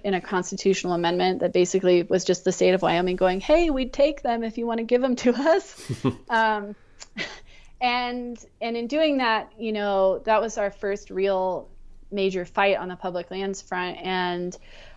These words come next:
Speaker 1: I was down at the legislature testifying on this bill just as a coordinator and started realizing that, like, there were not very many young women down there. Um,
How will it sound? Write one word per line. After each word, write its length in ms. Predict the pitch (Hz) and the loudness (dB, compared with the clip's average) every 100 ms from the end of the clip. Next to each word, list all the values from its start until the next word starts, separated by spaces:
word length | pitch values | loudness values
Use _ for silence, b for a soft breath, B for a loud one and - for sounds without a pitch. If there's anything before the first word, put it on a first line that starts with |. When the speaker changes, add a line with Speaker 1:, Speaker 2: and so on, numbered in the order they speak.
| B | B
Speaker 1:
I 60 | 208 | 4
was 140 | 214 | 6
down 220 | 214 240 277 | 6 4 2
at 60 | |
the 80 | 247 | 0
legislature 600 | 208 220 214 208 196 196 | 0 0 -2 -4 -4 -6
testifying 640 | - 185 - 196 190 180 | -8 -10 -10 -10 -6 -6
on 120 | 175 170 | -6 -8
this 180 | 170 | -10
bill 460 | - 233 240 202 190 | -2 2 6 6 4
just 220 | 196 190 190 | 0 -4 -4
as 140 | 180 | -6
a 40 | |
coordinator 680 | 160 - 220 202 185 180 180 | -6 0 0 0 -2 -4 -4
and 460 | 170 147 180 185 180 | -4 -6 -6 -6 -8
started 420 | - 247 294 269 | -2 2 4 4
realizing 520 | 202 208 196 190 180 | 4 4 4 0 -6
that, 140 | 180 - | -8 -6
like, 300 | 175 - - | -4 -6 -8
there 160 | 185 | -8
were 120 | - | -8
not 480 | - 71 214 240 - | -8 -2 2 2 0
very 240 | 180 170 170 | -8 -6 -4
many 240 | 175 175 | -4 -4
young 200 | 175 156 | -4 -4
women 320 | 170 175 160 | -4 -4 -2
down 240 | 175 185 170 | 0 0 0
there. 360 | 170 180 190 - - | -2 -2 -4 -8 -6
Um, 480 | 185 175 175 175 | -2 0 0 -4